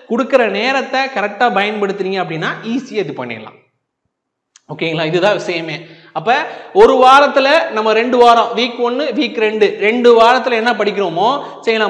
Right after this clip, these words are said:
முத இது மட்டும்தான் அப்படி இருக்கும். ஓகேங்களா? இது மட்டும் என்ன பண்றோம்னா ஞாயிற்றுக்கிழமை, ஞாயிற்றுக்கிழமை என்ன பண்றோம்னா பி டி எஃப்ல கொடுத்து ஓ எம் ஆர்ல test எழுதுங்க அப்படின்னு சொல்லிடுவோம். ஓகேங்களா?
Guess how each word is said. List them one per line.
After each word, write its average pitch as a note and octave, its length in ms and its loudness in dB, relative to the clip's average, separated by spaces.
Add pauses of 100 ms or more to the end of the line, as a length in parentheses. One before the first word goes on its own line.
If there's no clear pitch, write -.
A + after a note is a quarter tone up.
முத A#3+ 220 0
இது A3 140 -4
மட்டும்தான் G#3 320 -4
அப்படி F#3 180 2
இருக்கும். D#3+ 260 -4
ஓகேங்களா? F#3 380 -4
இது A#3+ 100 4
மட்டும் B3 200 0
என்ன A#3+ 120 -2
பண்றோம்னா G#3+ 360 -2 (120)
ஞாயிற்றுக்கிழமை, F#3+ 600 -2 (1000)
ஞாயிற்றுக்கிழமை G#3+ 580 -4
என்ன G3+ 160 -6
பண்றோம்னா F3+ 360 -6 (560)
பி C#4 80 0 (100)
டி B3 140 0
எஃப்ல F3+ 180 -6 (100)
கொடுத்து F3+ 280 -2 (400)
ஓ C#4 80 6 (120)
எம் C4 180 -2
ஆர்ல G#3+ 200 -2
test D#3+ 220 -6
எழுதுங்க C3 260 -8 (280)
அப்படின்னு E3+ 300 -10
சொல்லிடுவோம். A#2 340 -12 (1080)
ஓகேங்களா? D3 340 -8